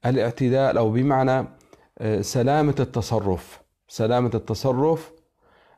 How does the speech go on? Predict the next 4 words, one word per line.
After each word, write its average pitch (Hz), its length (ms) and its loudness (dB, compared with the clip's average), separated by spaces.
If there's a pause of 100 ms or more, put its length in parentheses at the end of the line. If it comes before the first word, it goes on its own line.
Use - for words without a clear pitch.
(120)
آه، 107 560 -4
وإعطاء 117 1400 0
الرأي 117 320 2
الراجح 98 600 -2